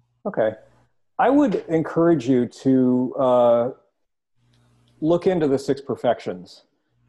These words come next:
Um, not because it's necessarily the right direction for you to go, but just because it'll be interesting grist for the mill. Like, it'll be an interesting thing to connect to. And the other thing is, um, like, you know,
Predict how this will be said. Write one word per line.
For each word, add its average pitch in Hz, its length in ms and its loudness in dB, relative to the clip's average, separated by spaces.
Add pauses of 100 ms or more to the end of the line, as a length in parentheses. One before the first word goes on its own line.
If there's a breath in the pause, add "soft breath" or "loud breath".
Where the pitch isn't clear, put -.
(120)
Um, 123 340 2
not 185 180 0
because 175 280 -2
it's 139 120 -4
necessarily 139 600 0
the 117 80 0
right 120 180 0
direction 120 380 -4
for 123 140 -10
you 117 100 -6
to 113 80 -6
go, 113 280 2
but 113 140 -6
just 139 220 -4
because 131 300 -2
it'll 120 120 2
be 117 180 -4
interesting 117 520 -4
grist 110 280 0
for 113 140 0
the 104 100 -2
mill. 104 420 -8
Like, 113 180 -4
it'll 117 140 -2
be 113 120 -4
an 107 60 -2
interesting 110 520 -4
thing 107 220 -6
to 101 80 -10
connect 107 340 -8
to. 123 220 -4 (760 soft breath)
And 139 440 0 (140)
the 165 140 2
other 247 180 2
thing 180 240 -2
is, 151 440 2
um, 123 460 0 (640)
like, 139 320 -4 (560)
you 165 100 -6
know, 139 420 0